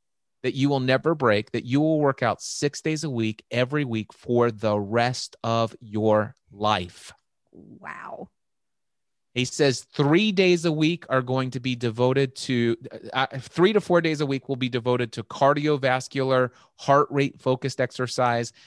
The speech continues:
Speaker 1: And the other two to three days will be all about, uh, physical strength building, strength
Speaker 2: Mm.
Speaker 1: training.
Speaker 2: Mm-hmm.
Speaker 1: And he says,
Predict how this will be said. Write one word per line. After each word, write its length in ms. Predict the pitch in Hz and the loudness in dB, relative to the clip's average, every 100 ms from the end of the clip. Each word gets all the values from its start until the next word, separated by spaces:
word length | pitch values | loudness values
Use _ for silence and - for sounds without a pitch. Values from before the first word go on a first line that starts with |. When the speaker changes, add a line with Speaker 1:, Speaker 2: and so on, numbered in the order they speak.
| _ - | _ -6
Speaker 1:
And 160 | 131 | -4
the 160 | 131 120 139 | -2 -2 2
other 280 | 151 170 | 2 2
two 240 | 151 - 147 | 0 -2 -2
to 100 | 139 | -2
three 300 | - 135 131 | -2 -4 -2
days 340 | 123 117 117 | 0 0 -2
will 100 | 120 | -6
be 220 | 110 117 117 | -2 -2 0
all 340 | 113 120 127 | 2 2 2
about, 400 | 117 110 110 - _ _ - | 0 -2 -2 -6 _ _ -8
uh, 160 | 107 | -6
physical 520 | 98 143 135 139 131 | -2 -2 -2 -4 -4
strength 580 | - - - 120 117 - 104 | -4 -8 -4 -2 -4 -10 -6
building, 400 | 104 95 87 87 | -4 -4 -6 -12
strength 460 | - - 120 107 90 | -14 -4 -2 -2 -8
Speaker 2:
Mm. 40 | |
Speaker 1:
training. 520 | - 117 98 85 - - _ _ - | -6 -4 -4 -8 -14 -20 _ _ -12
Speaker 2:
Mm-hmm. 200 | 214 214 214 _ - _ | -8 -8 -12 _ -20 _
Speaker 1:
And 80 | 127 | -2
he 80 | 139 | 0
says, 280 | - 147 | 2 0